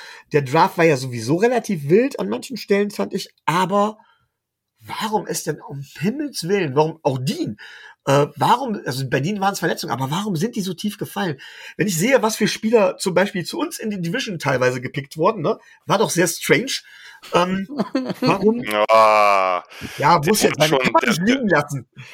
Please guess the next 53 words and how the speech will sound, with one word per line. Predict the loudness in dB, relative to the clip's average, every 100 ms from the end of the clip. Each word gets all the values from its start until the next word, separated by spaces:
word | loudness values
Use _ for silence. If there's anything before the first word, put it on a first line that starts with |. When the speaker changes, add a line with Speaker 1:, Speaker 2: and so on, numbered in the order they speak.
| -4
Speaker 1:
Den | -4
kann | 0 0
man | 0
nicht | -2
Speaker 3:
den, | 0
Speaker 1:
liegen | -2
Speaker 3:
den | -2
hab | -2
ich, |
Speaker 1:
lassen. | -2
Speaker 3:
den | 0
hab | 0
ich | 0
in | 2
der |
Live-Coverage | 4 4 2 -2 -2 -2
schon | -2 -2
gebracht | 0 -2
und | -2 -2
dafür | -2 -2
schon | -4
Ärger | 0 0 0
bekommen. | -4 -4 -4 -4 -10 -10
Äh, | -4 -4 -2
von | -4
Speaker 1:
Oh, | -2
Speaker 3:
daher. | 0
Speaker 1:
ja, | 0 0
den | -6 -14 -20 -20 -6
muss, | -2 0
muss | 0 0
einfach | -4 -4
sein. | -8 -8
Den |
kann | -4 -2
man | 0
nicht | -2
liegen | -6 -8 -6
lassen. | -8 -10 -20 -20 -4
Nein, | 0 2
aber | 4 2 2
ganz | -2 -2
ehrlich, | -4 -4 -6 0
warum | 2 2 -2 -6
fällt, | -6 -4 -2 -4 -4
warum | -4 0
werden | -2 -2
so |
Spieler | -8 -8 -4 -4 -4
wie |
Strange | -10 -10 -8 -8 -8 -12 -4
vorher | 0 0
geholt? | 0 2 2 0